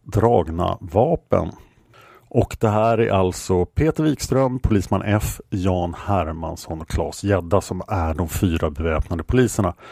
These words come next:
Kvar på mordplatsen finns Kjell Östling, piketchefen, och hans förare Leif Svensson. Och Ulf H, som i vanliga fall tjänstgör i trettiotvå trettio, är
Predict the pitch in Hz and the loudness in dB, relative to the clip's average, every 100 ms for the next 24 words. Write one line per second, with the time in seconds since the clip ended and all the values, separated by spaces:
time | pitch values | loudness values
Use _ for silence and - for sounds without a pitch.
0 | - - - - 110 113 - 117 107 - | -20 -20 -10 0 4 4 4 4 4 2
1 | 95 - 92 - 82 82 - - 151 135 | -2 0 -6 -4 -6 -6 -8 0 2 4
2 | 120 - - 110 120 127 - 110 120 - | 2 -2 0 2 2 -2 -2 2 2 2
3 | 98 90 - 92 92 - - - - - | 2 2 2 0 -2 -10 -20 -12 -6 -2
4 | 87 - - 107 90 76 76 78 - - | -2 -2 2 4 4 2 0 -2 -6 -18
5 | - - 92 82 80 80 - - 113 127 | -14 -4 0 2 0 -2 -6 -4 0 2
6 | 120 110 - 90 76 - - - - - | 2 -2 0 0 0 -10 -18 -20 -20 -14
7 | - 95 - 110 110 107 - - 208 101 | 0 0 2 2 4 4 2 4 4 4
8 | 82 - 101 98 117 85 85 - 82 76 | 2 0 2 4 4 4 0 0 -2 -4
9 | - - 101 82 - - 90 85 82 80 | -4 0 2 0 -8 -4 0 2 2 0
10 | 78 - - - _ - 90 78 - 78 | -6 -18 -20 -20 _ -2 -2 -2 -2 -4
11 | - - 78 - - 135 - - 139 135 | -4 -6 -6 -2 2 2 2 -2 2 2
12 | - - - - - _ _ - 80 73 | 0 -14 -20 -20 -20 _ _ -4 -4 -2
13 | 73 73 | -4 -6